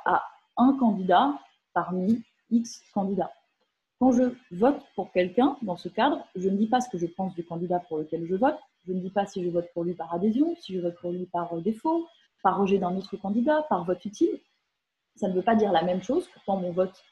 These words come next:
est comptabilisé indifféremment comme un vote pour ce candidat. Et surtout, je ne dis pas ce que je pense des autres candidats. Donc on a un mode de scrutin qui mesure très mal les opinions des gens et qui du coup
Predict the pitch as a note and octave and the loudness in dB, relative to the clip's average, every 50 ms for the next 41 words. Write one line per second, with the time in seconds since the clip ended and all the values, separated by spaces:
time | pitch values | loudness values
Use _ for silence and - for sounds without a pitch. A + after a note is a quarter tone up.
0 | _ - - - F#3 F3 F3 E3+ F3 E3+ E3 F3 E3+ E3+ F#3 F#3 F#3 _ _ _ | _ -18 -12 -10 -8 -6 -4 -4 -6 -6 -10 -10 -6 -4 -4 -4 -4 _ _ _
1 | _ _ - G3 G3 F#3 F#3 - - F3+ F3 F3+ F3+ F#3 F3+ F3+ - E3 E3 E3+ | _ _ -6 -4 -4 -4 -4 -4 -4 -4 -4 -4 -4 -6 -6 -8 -10 -14 -16 -16
2 | - _ _ _ _ - F#3+ F3+ F#3+ F#3+ - _ _ _ - - - F3 E3+ F3+ | -18 _ _ _ _ -10 -8 -6 -8 -8 -10 _ _ _ -20 -20 -14 -10 -8 -6
3 | A#3 C#4+ - _ _ _ _ _ _ _ _ _ _ _ _ - G3+ F#3+ A#3 A#3 | -6 -6 -8 _ _ _ _ _ _ _ _ _ _ _ _ -4 -2 0 -2 -2
4 | - - F4+ E4 A#3+ G#3+ G3 F#3+ G#3 G3+ C4+ D4 C#4+ - A3 G#3 G3+ - B3 C4 | 2 2 2 4 4 4 2 0 0 0 0 0 0 0 0 0 2 2 2 2
5 | G#3+ F3+ F3+ F#3 F3+ A3+ C4+ C4+ - G#3+ - - F3+ F3 E3+ E3+ - - _ _ | 4 2 0 2 2 2 2 2 -2 -6 -6 -6 -8 -10 -10 -10 -12 -14 _ _
6 | _ _ _ _ _ _ _ - F#3+ F#3 G#3 G#3+ A3+ B3+ C#4 D4 - - - - | _ _ _ _ _ _ _ -10 -6 -2 2 6 6 8 8 6 4 0 -6 -12
7 | - _ _ _ _ - F#3+ G3+ A3+ C4 A#3 A3 A3+ A3 - - A3+ A3 - A#3+ | -16 _ _ _ _ 0 2 4 4 4 4 2 0 -2 -2 -4 -4 -2 2 2
8 | C4 D#4 G#4 - - _ _ _ _ _ _ _ _ _ - A#3 A3+ A#3 - G#3+ | 2 2 2 -2 -10 _ _ _ _ _ _ _ _ _ -2 0 0 2 6 8
9 | A3 A3+ B3+ B3 B3 C#4 D4 C#4+ - - - C#4 B3+ B3+ C4 B3+ B3 A#3 G3+ F3 | 10 10 10 8 6 4 2 0 -2 -4 0 2 6 6 6 6 6 4 2 -2
10 | - _ _ - F#3+ G3 F3+ G3+ G3 G3 - G3+ G3 G3 F#3+ F#3 F#3+ F3+ G#3 B3+ | -4 _ _ -6 -4 -2 0 0 -2 -2 -2 -4 -2 -2 0 0 0 2 2 2
11 | E4+ - - - _ _ - - - - B3 A3 G3+ A3 G#3+ - - F4 G4 | 2 0 -4 -12 _ _ -8 -8 -2 0 2 2 2 2 0 2 4 4 4